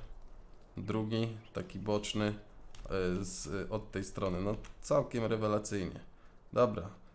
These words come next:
jedziemy teraz do Matiego. Bo Mati też ma konkret,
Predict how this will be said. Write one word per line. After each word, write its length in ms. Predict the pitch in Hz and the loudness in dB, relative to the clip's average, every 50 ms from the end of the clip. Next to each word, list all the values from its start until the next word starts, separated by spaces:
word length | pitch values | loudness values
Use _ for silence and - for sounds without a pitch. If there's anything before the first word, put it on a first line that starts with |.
| - - | -10 -2
jedziemy 380 | - 117 127 127 143 139 131 127 | 2 4 4 6 6 6 6 6
teraz 340 | 123 - 123 120 117 117 110 | 6 6 6 6 6 4 4
do 80 | 120 | 4
Matiego. 560 | 117 117 113 - - 120 113 110 104 98 85 - - - - - - - - - - - - - - - - - - - - - - - - - - - - - - - - - - - - - - - - - - - - - - - - - | 6 6 6 6 6 4 4 4 4 2 0 -2 -2 -8 -10 -12 -12 -12 -12 -14 -14 -12 -14 -14 -14 -14 -14 -14 -14 -14 -16 -14 -16 -16 -16 -16 -16 -18 -16 -16 -14 -10 -6 -6 -6 -6 -6 -8 -8 -8 -8 -10 -10 -12 -12 -12 -14 -14 -12 -10
Bo 180 | - 107 107 107 | -6 -2 0 2
Mati 340 | 110 113 110 110 - 107 | 4 6 6 6 4 2
też 260 | 101 - 113 113 - - | 0 2 2 2 4 2
ma 100 | 107 98 | 2 2
konkret, 420 | - 110 110 110 107 - 101 95 | 4 4 4 4 4 2 -2 -2